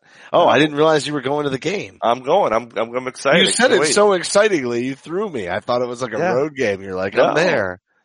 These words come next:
Speaker 2: Well, yeah, well, I am. It, it's,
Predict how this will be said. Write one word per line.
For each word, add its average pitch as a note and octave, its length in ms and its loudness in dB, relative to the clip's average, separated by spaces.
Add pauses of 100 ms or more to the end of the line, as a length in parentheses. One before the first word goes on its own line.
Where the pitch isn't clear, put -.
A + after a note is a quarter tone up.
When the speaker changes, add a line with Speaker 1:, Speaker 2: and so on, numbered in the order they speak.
(140)
Speaker 2:
Well, D3 160 4
yeah, F#3 240 4
well, A2 500 -2 (160)
I A#2 140 0
am. A#2+ 400 0
It, D3 160 -4
it's, C3+ 240 -14